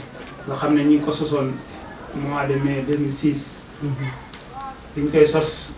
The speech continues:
Speaker 1: booba conférence bi sax mën nañoo wax ne daanaka nekkutoon lu am solo.
Speaker 2: Mhm.
Speaker 1: Ndaxte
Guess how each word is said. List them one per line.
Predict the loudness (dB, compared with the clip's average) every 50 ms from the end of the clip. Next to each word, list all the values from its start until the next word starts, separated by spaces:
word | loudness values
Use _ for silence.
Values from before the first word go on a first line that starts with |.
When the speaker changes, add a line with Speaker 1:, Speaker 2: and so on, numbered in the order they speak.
| -6
Speaker 1:
booba | -2 0 2 4 4 4 2 2 -4 -8 -16 -18 -18 -14 -6 -2
conférence | -2 0 0 0 0 0 0 -2 -4
bi | -4
sax | -4 -4 -4 -4 -10 -14 -18 -18 -18 -16 -16 -16 -16 -18 -18 -18 -12 -6
mën | -2 0 2
nañoo | 2 2 2 2 0
wax | 0 0
ne | 0 0
daanaka | 0 2 2 0 -2 -2 -2 -2 -2 -2 -4 -8 -12 -18 -18 -18 -16 -8 -4
nekkutoon | -2 0 0 0 0 0 2 2 2
lu | 2
am | 2 2 2
solo. | 2 2 2 2 0 -2 -8 -16 -16 -8 -6
Speaker 2:
Mhm. | -6 -4 -4 -6 -6 -8 -10 -16 -18 -16 -16 -14 -8 -6
Speaker 1:
Ndaxte | -4 -4 0 2 4 6 6 6 4 4